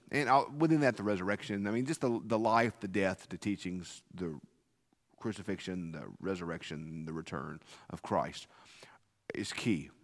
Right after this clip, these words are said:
preeminent almost. But secondarily, and, and really part of the same cloth as who Jesus is,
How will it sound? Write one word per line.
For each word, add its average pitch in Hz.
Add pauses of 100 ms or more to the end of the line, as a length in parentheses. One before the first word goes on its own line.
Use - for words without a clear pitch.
(180)
preeminent 101
almost. 71 (1700)
But 120
secondarily, 135 (340)
and, 101
and 104
really 120 (500)
part 117
of 104
the 98
same 101
cloth 101
as 87
who 90
Jesus 110
is, 85